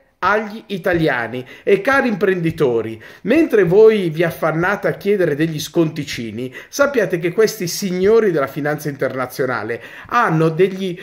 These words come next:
sconti fiscali, degli agi incredibili che voi neanche vi sognate, ma continuate ad andare retta, a dare retta e a inseguire gente come Carlo Cottarelli,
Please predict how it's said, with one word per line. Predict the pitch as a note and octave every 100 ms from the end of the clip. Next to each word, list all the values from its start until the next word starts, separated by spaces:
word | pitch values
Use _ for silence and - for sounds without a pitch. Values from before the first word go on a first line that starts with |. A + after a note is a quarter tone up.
| - -
sconti | - - - A#3+ C4 C4+ A3+ G#3+
fiscali, | E3+ F3 D#3+ - - D3 E3+ E3 C#3+ C3 B2+ A2+ -
degli | - D#3+ F3 F#3+ F#3+
agi | G#3 F#3+ F#3+
incredibili | G3+ E3+ F#3+ G3 E3+ G#3 C#4+ G#3 C3+ G2+ A2 A2 _ _
che | - A#3
voi | A#3 G3
neanche | G#3 A3+ B3+ B3
vi | G#3
sognate, | G3 G3 E3 C3+ B2 - D3 - - -
ma | E3+ G3
continuate | C#4+ C4+ D4+ D4 C#4+ B3
ad |
andare | G3 F#3 G3 F3+
retta, | D#3 D3 C3+ - C3
a |
dare | C3+ D#3 C#3
retta | C3+ B2 - B2+ B2+
e | C3+
a | C3
inseguire | C3+ C3 B2+ A#2+ A2+ F#2+ C3 C#3+ -
gente | D#3 G#3+ C4+ C#4 C4
come | C4 A#3+
Carlo | A#3+ G3+ G#3 G#3
Cottarelli, | G#3 F#3 F#3 D#3+ C3+ B2 C3 C#3